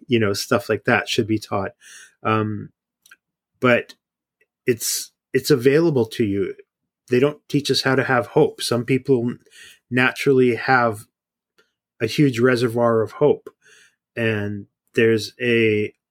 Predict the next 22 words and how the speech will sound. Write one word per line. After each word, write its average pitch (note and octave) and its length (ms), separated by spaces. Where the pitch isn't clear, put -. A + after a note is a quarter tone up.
Holocaust - 920
survivor A#2 840
psychiatrist, C3+ 1400
um, G2+ 580
I'm A2+ 160
gonna B2+ 160
blank A2+ 360
on A#2+ 120
his G2+ 140
name. A2+ 260
He's, A2 240
his A#2+ 160
book - 280
is A2+ 380
Man's B2+ 340
Search B2 280
for A#2 160
Meaning, A2+ 460
and, G#2 480
um, F#2+ 520
Viktor C#3+ 280
Frankl. A#2 540